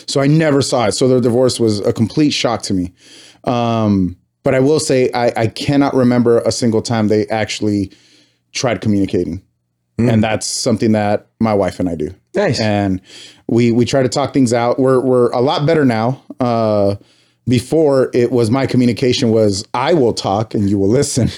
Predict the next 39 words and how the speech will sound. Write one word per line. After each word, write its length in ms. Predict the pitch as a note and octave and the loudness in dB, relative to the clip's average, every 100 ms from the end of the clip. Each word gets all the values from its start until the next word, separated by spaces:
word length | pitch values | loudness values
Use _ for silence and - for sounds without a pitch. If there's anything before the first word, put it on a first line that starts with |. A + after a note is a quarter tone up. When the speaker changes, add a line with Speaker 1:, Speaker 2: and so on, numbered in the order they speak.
| - | -12
Speaker 1:
<laughs> 200 | - - | -18 -6
That's 200 | - C#3 | -2 0
not 160 | E3 D3+ | 0 0
communication. 800 | D#3 C#3 A#2+ D#3 D#3+ - A2+ G2+ - | 2 2 2 0 0 0 0 -2 -2
Speaker 2:
<laughs> 240 | - B4 | 0 2
Speaker 1:
And 200 | D#4+ D#3 | 2 0
so, 340 | - F3 D3+ C#3 | 0 0 2 2
you 160 | C#3+ | 2
know, 120 | B2 A#2+ | 2 2
we, 120 | A#2+ | 2
we 200 | A2 A#2+ | 2 0
bumped 300 | G#2+ A2+ G2 | 2 0 0
heads 220 | B2 B2 | 0 2
all 140 | A#2+ | 2
the 80 | G#2 | 0
time, 240 | A2 G#2+ G#2+ | 0 0 0
but 160 | G#2+ | 0
now 280 | G#2 A#2+ B2 | 0 0 0
it's, 420 | A2 - - - - - - _ _ _ - | 0 -2 -10 -10 -14 -20 -20 _ _ _ -4
"Let's 320 | B2+ A#2+ - | -2 -2 -4
talk." 300 | B2+ F#2+ F#2+ _ _ | -4 -4 -6 _ _
And 120 | C#3 B2+ | -2 0
if 120 | A#2+ | -2
we 60 | |
cut 260 | A2 - C#3+ | -2 0 0
each 140 | C3 C#3+ | 2 2
other 180 | B2+ | 2
off, 240 | A#2+ D3 C#3+ | 2 0 -2
which 140 | A#2+ | 0
I 80 | A#2 | -2
have 220 | G2+ A2+ | -2 -2
a 40 | G#2+ | -2
bad 380 | F2 D3+ C3+ B2 | -2 -4 -2 -2
habit 360 | B2 B2 A#2+ | 0 0 2
of 120 | A2 | 0
doing, 420 | F#2 A#2+ D3 F#3 F#3 _ _ _ _ _ - | 2 2 2 0 -2 _ _ _ _ _ -6
I've 140 | A#2+ | -4
told 240 | - A#2+ A2+ | 0 0 2
her, 180 | B2+ | 0